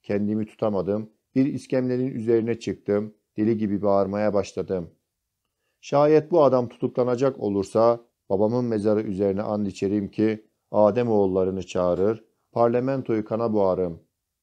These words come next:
Bu önergeyi onaylayacak olanlardan hiçbiri sağ çıkmayacaktır.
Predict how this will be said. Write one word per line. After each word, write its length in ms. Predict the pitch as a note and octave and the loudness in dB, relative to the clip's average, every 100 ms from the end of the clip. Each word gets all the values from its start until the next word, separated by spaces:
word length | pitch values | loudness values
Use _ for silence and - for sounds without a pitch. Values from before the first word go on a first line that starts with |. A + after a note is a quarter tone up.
| _ _ _ _ - | _ _ _ _ 2
Bu 180 | A#2 A2+ | 4 4
önergeyi 420 | A2 G#2 G#2 G#2+ | 2 0 0 0
onaylayacak 760 | G#2+ G2+ G2 G2+ F#2+ A2 A2 | -2 -2 0 0 0 -4 -6
olanlardan 680 | G#2 F2+ E2+ F2 E2+ F#2+ G2+ _ _ | -4 -4 -4 -4 -4 -6 -8 _ _
hiçbiri 420 | - D3+ - C3+ A#2 | -6 -6 -4 -4 -2
sağ 260 | B2+ A#2 | 0 -2
çıkmayacaktır. 1080 | A#2+ D3 B2 G#2 F#2+ F#2 - F#2 E2+ - | -2 -4 -2 -2 -2 -4 -4 -6 -6 -10